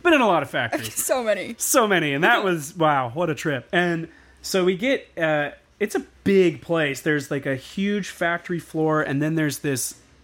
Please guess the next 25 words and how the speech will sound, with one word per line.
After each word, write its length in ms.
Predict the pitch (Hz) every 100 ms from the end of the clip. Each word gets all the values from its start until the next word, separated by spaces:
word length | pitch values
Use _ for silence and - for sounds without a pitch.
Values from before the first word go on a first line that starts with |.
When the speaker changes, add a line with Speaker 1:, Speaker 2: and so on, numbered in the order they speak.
| -
Speaker 1:
yeah, 120 | 131
you 120 | 123
have 80 | 165
to 60 | -
keep 180 | 123
playing. 240 | - 107 92
Speaker 2:
I'm, 200 | 254 262 -
I'm 200 | 247 233
really 220 | 226 208
trying 340 | 202 196 190 214
Speaker 1:
There's 120 | 220
Speaker 2:
here. 60 | 220
Speaker 1:
a 20 |
huge 280 | 247 269 269
factory 340 | 247 233 233
floor, 220 | - 202
and 80 | 185
then 80 | 226
there's 180 | 285 214
the 140 | 180
offices. 640 | 165 190 190 202 156 127 117
And 100 | 165
so 100 | -
you 180 | 196 185
get 420 | 156 208 302 -